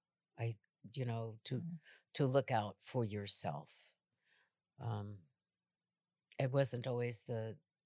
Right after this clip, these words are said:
Speaker 1: for me that, that I did that.
Speaker 2: Mm-hmm.
Speaker 1: And I would wish that I did.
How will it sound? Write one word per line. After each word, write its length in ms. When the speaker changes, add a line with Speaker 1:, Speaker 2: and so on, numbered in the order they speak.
Speaker 1:
for 220
me 340
that, 140
that 120
I 180
did 220
that. 340
Speaker 2:
Mm-hmm. 240
Speaker 1:
And 160
I 80
would 220
wish 380
that 140
I 140
did. 340